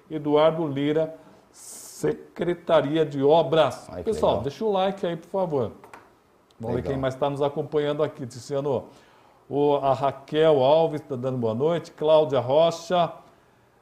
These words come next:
Speaker 1: é, Ana Francisca. Opa, tá, tá pulando aqui, não tô conseguindo ler. Boa noite, agora com o Ticiano na Câmara vai ficar melhor.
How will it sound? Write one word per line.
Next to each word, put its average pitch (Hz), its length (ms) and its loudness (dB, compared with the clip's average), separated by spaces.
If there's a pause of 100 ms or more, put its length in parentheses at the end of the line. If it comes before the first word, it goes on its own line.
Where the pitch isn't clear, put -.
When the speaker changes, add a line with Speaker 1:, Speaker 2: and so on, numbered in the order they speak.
(160)
Speaker 1:
é, 135 360 -2
Ana 185 520 0
Francisca. 180 1040 -6 (2250)
Opa, - 260 -4
tá, 127 280 -2 (140)
tá 123 140 -2
pulando 135 400 -4
aqui, 127 160 -6
não 139 80 -8
tô 151 140 -6
conseguindo 156 400 -6
ler. 139 120 0
Boa 156 200 0
noite, 165 280 -2
agora 156 360 2
com 160 140 -6
o 151 40 -6
Ticiano 156 400 -4
na 151 140 0
Câmara 160 300 -4
vai 160 60 -6
ficar 160 220 0
melhor. 151 580 4